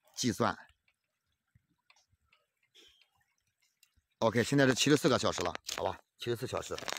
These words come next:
野营你在山里面待一晚上你就知道了，兄弟，又黑又吓人又他妈冷，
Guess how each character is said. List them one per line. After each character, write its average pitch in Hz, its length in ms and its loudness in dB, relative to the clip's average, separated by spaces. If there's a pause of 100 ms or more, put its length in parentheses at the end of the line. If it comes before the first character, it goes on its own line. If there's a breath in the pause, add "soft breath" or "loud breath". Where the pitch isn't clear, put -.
野 120 160 0
营 160 120 6
你 135 100 0
在 165 120 6
山 165 180 4
里 160 40 4
面 147 120 4
待 160 140 2
一 170 60 10
晚 147 120 8
上 131 80 4
你 143 60 2
就 131 60 2
知 131 80 4
道 160 60 8
了， 143 80 6
兄 139 120 0
弟， 135 80 2
又 185 100 4
黑 180 200 2
又 196 120 6
吓 170 220 4
人 151 100 8
又 185 120 4
他 151 100 -4
妈 165 100 6
冷， 120 160 4